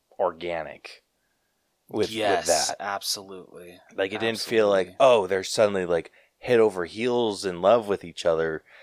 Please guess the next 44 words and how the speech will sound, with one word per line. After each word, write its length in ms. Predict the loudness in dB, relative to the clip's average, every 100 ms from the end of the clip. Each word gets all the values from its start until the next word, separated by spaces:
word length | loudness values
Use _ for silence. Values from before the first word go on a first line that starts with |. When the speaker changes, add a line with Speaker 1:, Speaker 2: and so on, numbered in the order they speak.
| _ -4
Speaker 1:
Like, 100 | 0
I 60 | 0
think 220 | 0 -2
you 80 | -4
could 180 | -2 -2
have 100 | -4
easily 480 | -12 -10 -6 -4 -4
thrown 420 | -6 0 2 2
in, 240 | 0 -4 -4
like, 240 | -6 -4 -4
a 100 | -4
crazy, 600 | -6 -8 -8 -8 -12 -14
passionate, 760 | -8 -4 -4 -6 -10 -8 -10 -12 _ _ _ _ _ _ _
like, 180 | -2 -2
love 480 | -4 -2 0 0 -2
scene 560 | -4 -4 -4 -4 -8 -12 _ -2
with 220 | -2 2
them. 400 | 0 2 -2 -10 _ _ _ _ _ _ _ _ _ _ 0
But 140 | 2
Speaker 2:
I'm 60 | 2
Speaker 1:
I'm 60 |
Speaker 2:
glad 120 | -2 0
Speaker 1:
so 160 | 0
Speaker 2:
they 60 | 6
Speaker 1:
glad 220 | 6 6
that 120 | 0
they 120 | -2
Speaker 2:
didn't. 240 | -6 -8 -8
Speaker 1:
didn't. 180 | -16 -14
It's 140 | -10
just 180 | -8 0
like, 160 | 0 2
Speaker 2:
Yeah. 160 | 0
Speaker 1:
okay, 220 | 0 0
we're 180 | 0 -2
not 380 | -2 0 -2 0
there 200 | 2 2
yet. 200 | 0 -8
Like, 220 | -8 -8 -6
we're 120 | -8
still, 480 | -2 0 2 0 -6
we're 140 | -14
trying 280 | -6 -6
to 60 | -6